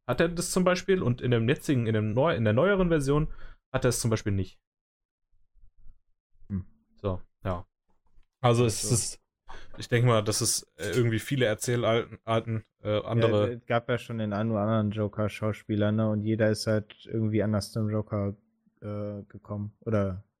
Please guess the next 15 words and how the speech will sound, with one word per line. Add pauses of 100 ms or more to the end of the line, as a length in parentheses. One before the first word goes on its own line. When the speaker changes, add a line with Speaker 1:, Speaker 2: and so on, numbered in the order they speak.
(100)
Speaker 1:
Ja.
Speaker 2:
geworden. (920)
Speaker 1:
Wobei
ich
sagen
muss,
dass
sie,
äh,
dass
der
Schauspieler
jetzt,
also
der